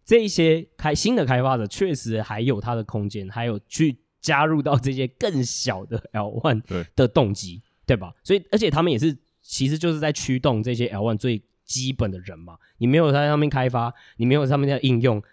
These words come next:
Speaker 1: 啊，也不会有人去用这个东西，啊，也不会有人用钱包去用这些应用，
Speaker 2: 嗯。
Speaker 1: 对吧？所以，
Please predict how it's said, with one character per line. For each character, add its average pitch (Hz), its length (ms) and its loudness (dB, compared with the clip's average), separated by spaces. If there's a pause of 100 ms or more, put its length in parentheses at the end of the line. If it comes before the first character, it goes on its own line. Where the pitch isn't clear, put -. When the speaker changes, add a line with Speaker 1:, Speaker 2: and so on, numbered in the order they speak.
Speaker 1:
啊， 143 100 0
也 131 60 4
不 117 120 -2
会 139 120 4
有 120 120 0
人 104 80 0
去 123 140 -2
用 120 180 0
这 117 80 -4
个 113 60 0
东 101 160 -4
西， 98 240 -8
啊， 123 160 -2
也 123 100 -6
不 117 160 -4
会 143 120 4
有 117 120 0
人 104 80 -4
用 123 140 -2
钱 107 180 -8
包 104 140 -6
去 113 140 -6
用 110 120 0
这 104 120 -6
些 107 100 -8
应 104 220 -6
用， 92 180 -6 (100)
Speaker 2:
嗯。 101 140 -6
Speaker 1:
对 87 80 -4
吧？ 156 160 -8
所 156 160 2
以， 180 100 4